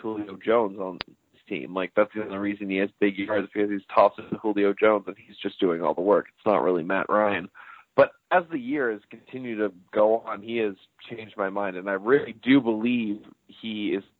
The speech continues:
going to be M V P. I think it should be Tom Brady, but I know they're not gonna give it to him because he missed the first four games of the season. But Matt Ryan has had just an outstanding thirty-eight touchdown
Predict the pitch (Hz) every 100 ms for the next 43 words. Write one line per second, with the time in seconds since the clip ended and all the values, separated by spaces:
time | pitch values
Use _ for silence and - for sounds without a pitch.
0 | _ - 101 95 92 90 98 98 95 101
1 | - - - 156 156 117 - 220 220 147
2 | 131 _ - 104 120 127 104 98 _ -
3 | _ _ 117 104 92 - 101 104 101 98
4 | 98 98 - 95 92 92 - 95 92 107
5 | - 104 95 - 98 95 92 - 101 98
6 | 98 - - 98 101 113 98 98 101 107
7 | 135 131 135 123 101 101 107 95 98 -
8 | - 98 92 117 _ _ - 104 107 104
9 | 98 90 - 104 104 107 104 - 104 _
10 | - 101 98 65